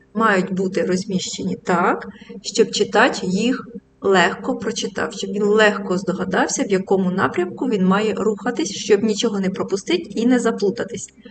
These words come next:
Але є виключення, зараз ми їх розглянемо. На-, і ці виключення я називаю нетипова розкадровка. І знову ж таки,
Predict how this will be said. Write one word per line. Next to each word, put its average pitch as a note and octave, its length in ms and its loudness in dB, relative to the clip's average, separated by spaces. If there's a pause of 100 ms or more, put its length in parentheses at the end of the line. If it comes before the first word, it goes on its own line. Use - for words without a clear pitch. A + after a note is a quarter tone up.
(180)
Але G3 220 2
є D4+ 120 6
виключення, - 580 4 (100)
зараз F#3 360 -2
ми A3 80 -2
їх - 160 4
розглянемо. C4+ 600 -4 (640)
На-, F#3+ 120 -2 (200)
і A3 180 0
ці G3 180 -4
виключення D#4+ 520 6
я D4+ 140 0
називаю C#4 460 4
нетипова A#3+ 580 6
розкадровка. G3 680 -2 (1120)
І A3 80 -2
знову A3 300 8
ж - 140 -6
таки, - 420 -8